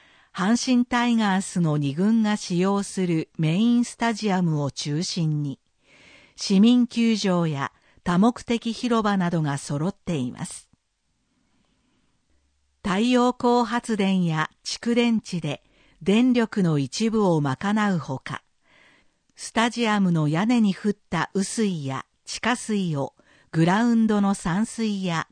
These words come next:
トイレの洗浄に利用するなど、環境に配慮した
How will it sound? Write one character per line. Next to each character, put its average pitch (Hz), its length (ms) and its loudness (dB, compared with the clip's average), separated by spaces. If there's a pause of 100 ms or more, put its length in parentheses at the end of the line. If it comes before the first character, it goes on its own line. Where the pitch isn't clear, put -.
(140)
ト 226 160 0
イ 247 120 0
レ 226 140 2
の 156 140 0
洗 175 340 0
浄 202 280 0
に 185 200 0
利 151 160 0
用 190 240 2
す 202 220 -6
る 196 120 2
な 160 160 -2
ど、 131 200 -10 (680)
環 202 280 0
境 240 300 0
に 226 140 2
配 233 360 -2
慮 196 120 0
し - 220 -10
た 143 220 -8